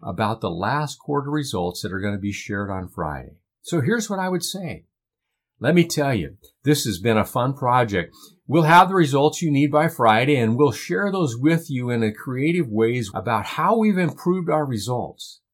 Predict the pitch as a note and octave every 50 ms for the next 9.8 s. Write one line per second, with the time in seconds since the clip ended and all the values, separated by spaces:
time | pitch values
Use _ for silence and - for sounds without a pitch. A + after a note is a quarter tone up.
0 | _ _ _ - C3+ D3 D#3 - - C3+ A#2+ A2 G#2+ - - D3+ C#3+ C#3+ C3+ B2+
1 | A2 G#2+ G#2+ G2 - - D3 C3+ C#3 C3+ - - A2+ G2 G#2+ A#2 A#2+ - A#2 G2+
2 | F2 F#2 G2+ A2 B2 C3+ C#3+ C#3 B2+ A2+ G#2+ G2+ G2 A#2 A#2 A#2+ C3 C3 - -
3 | A2 G2 F#2 - - C#3+ C3+ B2+ B2 A#2+ A2 G#2+ F#2+ F2+ G#2+ G#2 A2 C3 - -
4 | - - A2 G#2 - - - F3+ G3 F#3+ B2 F2 D#2 G#2+ B2+ - _ _ _ -
5 | A2 - - - G3 G3 F3+ D3 D3 F#3 A3+ A#3 B3 A#3+ E3+ E3 E3+ D#3 D3 D3+
6 | D3+ D3+ - - - - A#2+ D3 F3 G#3 A3+ A3+ G3+ D#3 D3+ D3 D#3 D#3+ E3+ E3
7 | - - - F#3 E3 G3 G#3 G#3+ G#3 E3 D3+ B2+ A2 G2+ G2 G#2 G#2 A#2 B2+ A2
8 | A#2 C3 B2+ A2+ G#2+ G2+ A#2+ C3+ D#3 F3 F3+ F3+ D3 D#3+ D#3 D#3 D#3 D3+ D3 D3
9 | C#3 - - C#3+ - - - - A2 D#2 C#2+ - - - -